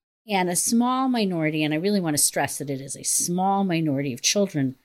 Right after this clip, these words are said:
who grow up with sexual abuse go on to abuse children themselves. Most people who are sexually abused as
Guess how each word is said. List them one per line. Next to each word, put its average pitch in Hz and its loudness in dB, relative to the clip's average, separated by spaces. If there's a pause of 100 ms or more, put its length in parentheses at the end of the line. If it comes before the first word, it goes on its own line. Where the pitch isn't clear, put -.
(240)
who 156 -18
grow 160 -4
up 247 0
with 196 0
sexual 165 -2
abuse 135 -6
go - 0
on 160 0
to 156 0
abuse 135 -4
children 139 2
themselves. - -12 (260)
Most 262 0
people 214 -4
who 196 -2
are 180 2
sexually 170 -2
abused 151 -6
as - -6